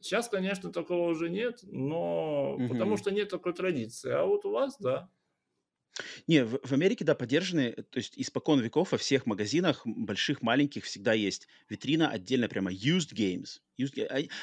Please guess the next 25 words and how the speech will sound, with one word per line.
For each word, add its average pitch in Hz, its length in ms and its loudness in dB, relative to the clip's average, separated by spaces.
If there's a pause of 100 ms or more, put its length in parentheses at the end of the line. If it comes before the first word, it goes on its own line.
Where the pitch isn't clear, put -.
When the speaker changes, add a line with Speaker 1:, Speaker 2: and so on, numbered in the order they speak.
Speaker 2:
они, 170 140 4
кстати, 175 160 -2
никогда 170 200 4
не 156 60 6
называются 131 400 2
second - 220 0
hand. 165 220 2
Вот 120 180 -4
second 127 320 -4
hand 196 180 2
это - 120 -4
к-, - 80 -14
это 113 200 -4
какая-то 123 480 -2 (380)
штука 135 500 2
русская, 104 420 -2
как 87 160 -8
бы. 85 120 -8 (320)
Фраза 135 340 2
су-, - 220 -2
second - 380 -2
hand, 180 200 2
она 117 160 2
никогда 120 560 2 (440)
не, 113 600 2